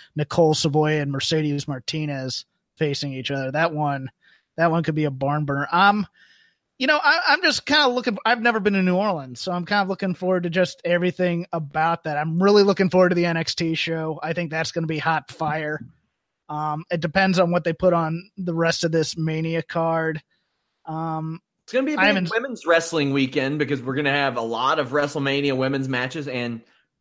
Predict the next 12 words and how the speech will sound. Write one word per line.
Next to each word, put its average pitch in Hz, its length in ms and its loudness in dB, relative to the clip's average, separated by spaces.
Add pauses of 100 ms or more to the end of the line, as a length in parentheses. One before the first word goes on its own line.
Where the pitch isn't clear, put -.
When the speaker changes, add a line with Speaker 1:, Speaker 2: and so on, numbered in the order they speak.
Speaker 2:
Ring 120 160 -4
of 131 80 0
Honor, 165 640 0
probably, 131 680 2
I 123 60 0
think, 139 240 -4
semifinals 147 720 -2
and 131 80 -4
the 131 40 -4
finals 147 360 -2
of 120 80 -6
their 180 340 -2